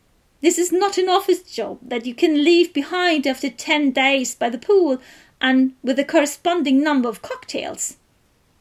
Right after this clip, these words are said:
But that would depend on the amount of cocktails. If you have a tip on how to leave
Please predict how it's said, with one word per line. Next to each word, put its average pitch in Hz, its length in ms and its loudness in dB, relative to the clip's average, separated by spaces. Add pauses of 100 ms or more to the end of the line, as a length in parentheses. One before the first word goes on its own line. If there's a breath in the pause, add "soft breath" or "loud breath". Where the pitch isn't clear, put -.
(220)
But 247 220 -2 (140)
that 240 380 -4
would 277 200 -4
depend 339 540 -4
on 403 140 -4
the 427 120 0 (100)
amount 240 320 -2
of 294 160 -12
cocktails. - 840 -10 (1600)
If 427 100 0
you 480 240 0
have 381 100 4
a 330 100 -2
tip - 300 0
on 262 140 0
how 349 300 2
to 339 120 0
leave 320 480 2